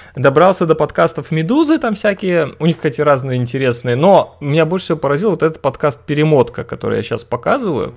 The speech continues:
Speaker 1: В чём идея? Туда люди присылают, э, старые записи, там, на бобинах, ну,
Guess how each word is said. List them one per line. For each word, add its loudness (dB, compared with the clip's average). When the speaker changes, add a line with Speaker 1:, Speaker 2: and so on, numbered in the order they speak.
Speaker 1:
В -20
чём 0
идея? 4
Туда 0
люди 2
присылают, 0
э, 0
старые 2
записи, 2
там, -4
на 4
бобинах, 2
ну, -2